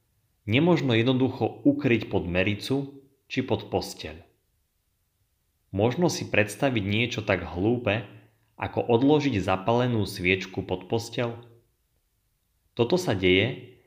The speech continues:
keď nedávame všetku svoju lásku a všetko svoje poznanie do služieb viery. Aké je to neprirodzené,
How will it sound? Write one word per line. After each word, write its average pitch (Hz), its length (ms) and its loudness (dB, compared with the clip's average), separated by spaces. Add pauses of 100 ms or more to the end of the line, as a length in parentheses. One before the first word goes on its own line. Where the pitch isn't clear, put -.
(120)
keď 104 240 0
nedávame 147 400 2
všetku 131 480 0
svoju 117 320 2
lásku 87 640 -2 (320)
a 92 160 -6
všetko - 320 -4
svoje 101 320 -2
poznanie 113 960 -2
do 120 160 2
služieb 104 640 0
viery. 87 640 -2 (1300)
Aké 143 400 2
je 151 80 -4
to 107 80 2
neprirodzené, 98 960 2